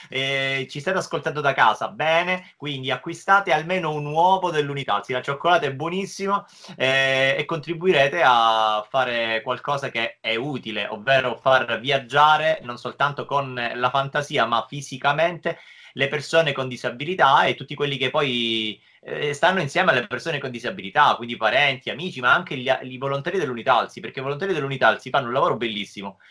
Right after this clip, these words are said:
Io invito tutti a partecipare alle attività dell'Unitalsi o a provare a, ad acquistare queste uova. Quest'anno sono le uova, quindi acquistiamo le uova dell'Unitalsi. Quindi dai, abbiamo fatto anche questo piccolo spottino,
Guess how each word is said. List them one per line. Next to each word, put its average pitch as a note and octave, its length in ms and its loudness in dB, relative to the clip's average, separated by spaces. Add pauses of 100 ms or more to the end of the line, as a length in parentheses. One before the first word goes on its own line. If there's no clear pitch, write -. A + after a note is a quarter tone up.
Io E3 140 2
invito D#3+ 380 -2
tutti E3+ 300 -4
a C3 80 2
partecipare C3 680 2
alle G#2 120 -4
attività G#2+ 300 -8
dell'Unitalsi C3 640 -2
o A2 520 2
a B2+ 160 2
provare D#3+ 480 4
a, G#2 480 4
ad - 300 -6
acquistare D3+ 460 -2
queste D3+ 280 -8
uova. A2+ 480 0
Quest'anno D3+ 380 0
sono A#2 180 -6
le C3 80 -4
uova, C#3 360 -2
quindi F#2 480 -14 (440)
acquistiamo C3 680 -2
le E3+ 80 -2
uova A#2+ 240 0
dell'Unitalsi. E3 720 -8 (800)
Quindi D#3 260 -4
dai, C#3 280 6
abbiamo D3+ 260 -4
fatto F#3+ 320 0
anche F3 200 -2
questo D#3 240 -6
piccolo D#3 400 -2
spottino, D3+ 840 -2